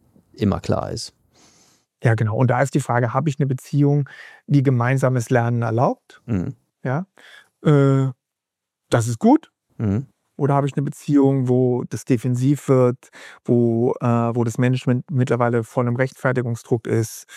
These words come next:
Speaker 2: oder der Investing-Partner im Rechtfertigungsdruck für seinen Value-Creation-Plan. Ja, ist ja
Speaker 1: Mhm.
Speaker 2: nicht nur, da, da gibt's ja mehrere Seiten, die Druck haben können, wenn's schlecht läuft.
Speaker 1: Mhm.
Speaker 2: Äh, und da eben zu sagen, wie kommen wir wieder in den Pfad,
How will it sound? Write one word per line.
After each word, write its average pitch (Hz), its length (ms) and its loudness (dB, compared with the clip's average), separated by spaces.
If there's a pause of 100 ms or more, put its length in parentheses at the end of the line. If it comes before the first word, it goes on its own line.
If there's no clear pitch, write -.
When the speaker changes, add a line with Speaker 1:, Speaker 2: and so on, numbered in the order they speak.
(180)
Speaker 2:
oder 120 520 4 (440)
der 104 360 -2 (260)
Investing-Partner 135 880 0
im 135 80 -6
Rechtfertigungsdruck 127 840 0
für 131 140 -2
seinen 117 240 0
Value-Creation-Plan. 120 1080 -2
Ja, 143 140 -4
ist 117 180 -4
ja 127 80 2
Speaker 1:
Mhm. 127 60 0
Speaker 2:
nicht 131 120 -6
nur, 131 280 2
da, 123 560 -4
da 139 120 -4
gibt's 135 140 -4
ja 127 80 2
mehrere 170 240 2
Seiten, 123 260 -2
die 120 100 -4
Druck 123 200 -6
haben 120 220 -2
können, 127 240 0
wenn's 120 160 -2
schlecht 120 320 -4
läuft. 127 420 0 (100)
Speaker 1:
Mhm. 120 320 -4
Speaker 2:
Äh, 143 220 4 (240)
und 147 140 0
da 180 180 0
eben 196 100 -2
zu 175 100 -6
sagen, 185 200 2
wie 247 60 0
kommen 269 240 -2
wir 226 120 6
wieder 254 280 4
in 190 140 2
den 175 180 2
Pfad, 185 500 0